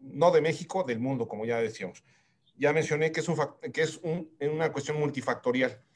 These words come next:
y que la, la educación forma parte fundamental para la resolución del problema. Y lo que acaba de tratar ahorita el doctor Concho es precisamente la forma de, de, de, la, de la forma de evaluación. Solo para, para darles un,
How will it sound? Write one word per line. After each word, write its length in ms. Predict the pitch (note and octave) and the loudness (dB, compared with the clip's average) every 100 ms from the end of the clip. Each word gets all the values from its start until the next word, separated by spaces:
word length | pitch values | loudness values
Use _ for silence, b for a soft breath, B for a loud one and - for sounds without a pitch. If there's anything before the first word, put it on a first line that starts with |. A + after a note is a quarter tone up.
| _ _ C3+ | _ _ -12
y 80 | |
que 120 | B2+ C#3+ | -4 2
la, 200 | C#3 C#3 | 2 4
la 100 | C3+ | 2
educación 540 | C3+ C#3+ D3+ - G3 | 2 2 0 2 -2
forma 340 | F#3+ F#3+ F#3 F3+ | 0 2 2 2
parte 300 | F3 E3+ F3 | 2 2 -4
fundamental 840 | - D3 C3 B2+ B2 D3 D#3+ E3 | -6 -2 0 0 -2 0 0 0
para 220 | C#3 C3 | 0 2
la 120 | B2 | 2
resolución 380 | A2 A2+ G#2+ C3+ | 0 -4 -10 -6
del 100 | C3+ | -6
problema. 320 | C3 C3+ D3 - b b | -4 -4 -4 -8 b b
Y 80 | C3 | 2
lo 80 | C#3 | 4
que 80 | E3 | 4
acaba 180 | A3 | 6
de 60 | G#3+ | 4
tratar 240 | G#3+ F#3+ | 4 4
ahorita 420 | F#3 F#3 F3 E3 - | 6 4 0 -2 -4
el 120 | B2 | -6
doctor 320 | B2+ D#3+ D3+ | -2 2 2
Concho 240 | D#3 D3 D3+ | 2 -4 -6
es 40 | |
precisamente 920 | D3 C#3+ G3+ G3 F3+ F3+ F3 F3 E3+ B _ - | -4 -6 -2 0 2 2 0 -4 -6 B _ -2
la 160 | C3 | -2
forma 400 | - E3 E3+ E3 | 2 2 2 2
de, 160 | C#3+ C3+ | 0 -4
de, 340 | A2+ A#2+ A#2+ B2 | -4 -4 -4 -6
de, 500 | A#2 A#2 A2+ A2 A2 b b _ _ - _ _ _ _ | -6 -4 -4 -6 -10 b b _ _ -20 _ _ _ _
la, 200 | C3 C#3+ | -2 -2
de 160 | C#3+ C#3+ | 2 4
la 160 | C#3+ | 4
forma 220 | D3+ F3+ | 2 2
de 80 | F3+ | 4
evaluación. 480 | D#3 D3+ C#3 E3+ D#3+ _ _ _ _ _ _ | 4 4 2 -2 -6 _ _ _ _ _ _
Solo 420 | C#3+ - G#3+ A#3 - | -10 4 6 8 8
para, 300 | D#3+ D3+ - | 4 4 0
para 160 | D3+ | 2
darles 320 | D#3+ F3+ F3 | 4 2 0
un, 180 | F3 F3+ | -6 -8